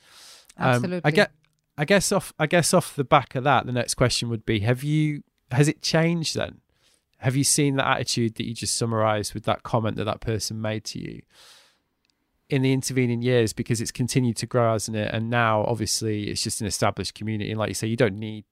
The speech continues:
Speaker 1: you don't need that anymore. H-, have you noticed that that has changed it? Or is, is that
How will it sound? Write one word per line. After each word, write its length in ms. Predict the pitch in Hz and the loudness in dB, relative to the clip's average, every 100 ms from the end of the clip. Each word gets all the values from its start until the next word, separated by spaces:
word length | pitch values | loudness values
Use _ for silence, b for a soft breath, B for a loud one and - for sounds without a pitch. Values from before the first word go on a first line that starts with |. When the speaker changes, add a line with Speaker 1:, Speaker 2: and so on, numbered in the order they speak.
| _ | _
Speaker 1:
you 100 | - | 0
don't 200 | 127 113 | 4 4
need 240 | 110 113 117 | 4 -2 2
that 160 | 113 | 2
anymore. 540 | 113 120 117 123 143 151 _ B B B B _ _ | 2 -2 -2 -4 -4 -10 _ B B B B _ _
H-, 100 | - _ | -20 _
have 180 | - 131 | 0 0
you 80 | 135 | 2
noticed 400 | 139 131 123 - | 2 2 -2 -4
that 180 | 131 123 | -6 2
that 260 | 120 - | 2 2
has 180 | 98 117 | -4 -6
changed 440 | - 123 123 - | -4 -4 -4 -2
it? 120 | 151 151 | -2 2
Or 140 | 120 | 2
is, 120 | 107 | 2
is 240 | - - 110 | 0 -4 0
that 200 | 117 | 0